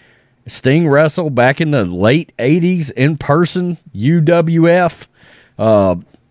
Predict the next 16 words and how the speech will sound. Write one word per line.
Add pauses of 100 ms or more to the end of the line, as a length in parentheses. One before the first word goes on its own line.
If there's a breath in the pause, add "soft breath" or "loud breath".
(260)
Doctor
Death,
Steve
Williams,
the
Freebirds,
the
Von
Erichs.
I'm
in
Texas.
That
was
a
thing.